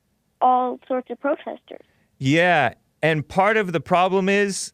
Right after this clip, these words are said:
Speaker 2: there are so many people who are this blind and brainwashed as to think that the cops are the problem for the blacks and not the blacks themselves, their own behavior.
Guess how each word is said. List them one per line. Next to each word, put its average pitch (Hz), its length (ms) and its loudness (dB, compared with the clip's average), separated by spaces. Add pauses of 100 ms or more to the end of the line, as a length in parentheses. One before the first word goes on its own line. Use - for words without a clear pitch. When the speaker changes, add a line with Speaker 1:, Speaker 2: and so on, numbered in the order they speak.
Speaker 2:
there 147 220 2
are 127 200 2
so 165 360 0
many 151 280 0
people 131 440 -2 (400)
who 139 220 2
are 120 520 4
this 127 320 -2
blind 135 500 0
and 123 140 0
brainwashed 143 720 -2 (360)
as 117 220 0
to 135 120 -4
think 139 300 -2
that 110 320 0 (360)
the 104 500 0 (220)
cops - 520 -4 (160)
are 131 180 0
the 127 120 -4
problem 135 560 -2
for 147 120 -6
the 131 120 -4
blacks 131 340 -2
and 117 100 -4
not 113 180 -2
the 110 60 -10
blacks 113 360 -2
themselves, 117 540 -4
their 104 140 0
own 110 140 -2
behavior. 120 420 -2